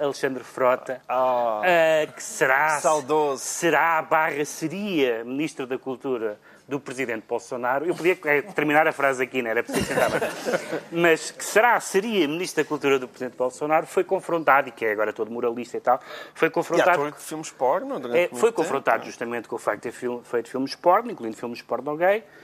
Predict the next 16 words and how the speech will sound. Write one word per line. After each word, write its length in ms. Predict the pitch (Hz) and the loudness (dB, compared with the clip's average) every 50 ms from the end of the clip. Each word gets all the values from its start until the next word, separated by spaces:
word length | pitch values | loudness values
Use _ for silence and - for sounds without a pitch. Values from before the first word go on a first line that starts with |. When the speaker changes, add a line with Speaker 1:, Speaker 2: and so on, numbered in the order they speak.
| - - - - | -20 -20 -6 -4
Speaker 1:
e 100 | 165 160 | -4 -2
de, 60 | 156 - | -4 -6
portanto, 380 | - - - 127 143 170 - - | -6 -2 -2 -2 -2 -2 -4 0
ter, 220 | - 139 170 - - - _ _ _ _ _ | 0 2 2 0 -4 -14 _ _ _ _ _
como 480 | - 107 104 101 98 101 101 104 101 - - | -12 -12 -10 -10 -10 -10 -10 -12 -12 -10 -8
a 120 | 120 117 | -8 -8
folha 400 | - - - 120 110 107 110 110 | -6 -4 -2 -2 -2 0 -2 -4
de, 320 | 107 110 113 113 110 110 113 - - - - - - - - - | -4 -2 -4 -4 -4 -4 -6 -10 -18 -20 -18 -18 -18 -18 -6 -4
como 200 | - 117 123 127 | -2 0 0 0
a 20 | |
folha 280 | - - 139 135 135 135 | 0 2 0 2 2 0
de 60 | - | -2
serviço, 640 | - 151 139 135 135 139 131 123 - - - 147 139 - | -2 0 0 2 2 0 0 0 -4 -6 -8 -6 0 2
eh, 160 | 156 156 - | 2 2 2
eh, 520 | 139 160 170 160 143 151 156 151 151 156 - | 2 0 0 2 4 4 4 4 2 0 -2
exige, 640 | - 160 156 147 135 165 180 196 202 185 - 240 240 | -2 -2 -2 -2 0 0 0 0 0 -2 -4 -6 -8